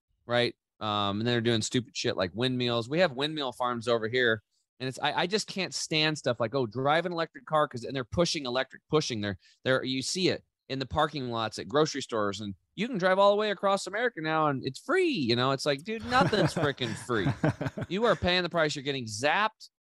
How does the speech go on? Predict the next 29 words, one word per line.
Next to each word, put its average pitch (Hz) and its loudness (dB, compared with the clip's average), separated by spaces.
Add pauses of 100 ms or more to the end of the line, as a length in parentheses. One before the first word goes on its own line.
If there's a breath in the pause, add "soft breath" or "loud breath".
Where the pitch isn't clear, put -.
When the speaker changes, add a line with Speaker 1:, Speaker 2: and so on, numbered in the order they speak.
(120)
Speaker 1:
You're 120 -4
destroying 175 2
the 180 -2
earth 165 2
and 123 -2
building 160 2
the 175 -4
dam. 170 -4
Well, 127 2
let's 127 -2
start 143 4
over. 107 2
You're 95 -6
destroying 160 0
the 170 -2
earth 151 2
to 135 -4
build 120 2
it. 185 -2 (720)
You're 123 0
destroying 139 0
the 127 -2
earth 131 2
when 127 -4
you, 110 -4
uh, 110 2
you're 107 -6
zapping 131 -2
yourself. 127 -2